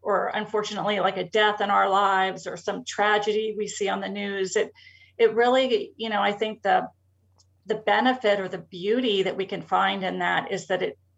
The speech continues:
it grounds us back to, who am I? Who do I wanna be?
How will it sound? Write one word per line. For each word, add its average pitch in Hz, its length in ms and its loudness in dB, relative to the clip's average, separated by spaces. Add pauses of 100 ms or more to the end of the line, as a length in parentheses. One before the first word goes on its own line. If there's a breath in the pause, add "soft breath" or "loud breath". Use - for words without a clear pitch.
it 208 160 -4
grounds 226 480 2
us 240 160 -2
back 196 400 -2
to, 180 500 -6 (1500 soft breath)
who 262 180 2
am 220 260 2
I? 196 600 0
Who 262 140 0
do 269 100 2
I 247 140 6
wanna 214 280 0
be? 180 560 -2